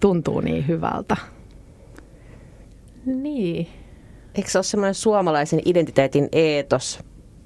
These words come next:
Speaker 3: tuolta sodista alkaen? Et
Speaker 1: Että pienikin ponnistaa.
Speaker 3: Niin, et eikö
Speaker 2: Kyllä.
Speaker 3: meidän kuulu aina olla vähän semmoisen ennakkohäviäjän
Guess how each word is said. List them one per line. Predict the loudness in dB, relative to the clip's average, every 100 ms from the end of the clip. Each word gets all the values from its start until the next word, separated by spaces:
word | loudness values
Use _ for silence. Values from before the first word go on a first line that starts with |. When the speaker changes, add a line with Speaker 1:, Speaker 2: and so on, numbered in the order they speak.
| 0
Speaker 3:
tuolta | 0 2 0
sodista | 0 0 0 0
alkaen? | 2 0 0 0 2 0 -4 -10 -20 -20 -20 -20 -20 -20 -8
Et | -4
Speaker 1:
Että | -2 -4 -6 -10 -12 4
pienikin | 6 6 4 0 2 4 4 0 0
ponnistaa. | 4 4 4 0 -2 0 0 0 0 2
Speaker 3:
Niin, | 4 4 2 4
et | 4
eikö | 4
Speaker 2:
Kyllä. | 2
Speaker 3:
meidän | 0 2
kuulu | 4 4
aina | 4 2 2
olla | 2
vähän | 0 -2
semmoisen | -2 -2 -2 -4 0 4
ennakkohäviäjän | 4 2 2 0 0 -6 -2 0 2 2 2 0 0 -2